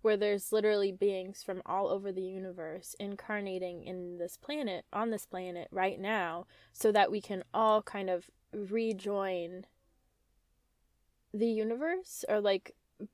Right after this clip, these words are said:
become connected to it, because Earth is such an important part of the universe. Uh, in this channeling that I did with Rashad before, I felt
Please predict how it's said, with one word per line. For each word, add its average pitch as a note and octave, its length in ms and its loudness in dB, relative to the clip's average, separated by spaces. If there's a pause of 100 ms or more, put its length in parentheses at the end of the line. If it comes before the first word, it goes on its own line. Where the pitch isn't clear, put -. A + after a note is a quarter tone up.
(120)
become B3+ 640 2 (600)
connected B3 520 6
to G3 180 2
it, F3+ 100 2
because G#3+ 420 2
Earth A#3 280 4
is B3+ 140 4
such - 280 0
an B3 80 4
important G3+ 680 -2
part - 580 0 (440)
of G#3 580 4 (380)
the A#3 60 2
universe. G#3 840 -2 (160)
Uh, G#3 360 2 (120)
in A3 360 0
this G#3+ 340 2
channeling A3+ 460 0
that G3+ 100 0
I F#3+ 100 4
did F#3+ 160 -2
with F#3 220 -6
Rashad G3+ 400 0
before, F3 520 -6 (880)
I G#3+ 120 6
felt - 540 4